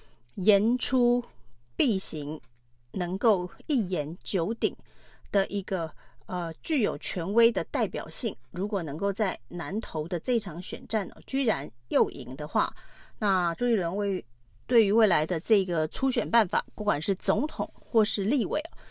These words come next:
他能够协调规划的空间瞬间就会拉得非常的大。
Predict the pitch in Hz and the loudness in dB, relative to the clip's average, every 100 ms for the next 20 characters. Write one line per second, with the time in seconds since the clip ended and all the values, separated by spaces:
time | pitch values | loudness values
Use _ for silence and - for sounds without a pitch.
0 | - - - - 240 240 233 175 202 233 | -18 -16 -10 0 4 4 4 2 4 4
1 | - - - - - - - - 220 277 | 2 -4 -20 -20 -20 -18 -10 6 8 8
2 | 208 151 170 - - - - - - 262 | 4 0 -2 -4 -20 -20 -20 -6 2 2
3 | 262 214 220 - 233 226 226 208 214 - | 2 -2 -2 -2 0 0 4 2 2 -8
4 | - - - - 220 190 196 196 196 190 | -18 -18 -12 2 2 4 0 0 -2 -2
5 | 175 175 180 160 170 - 208 - 143 - | 0 -2 -2 -6 -6 -6 -12 -6 -4 -4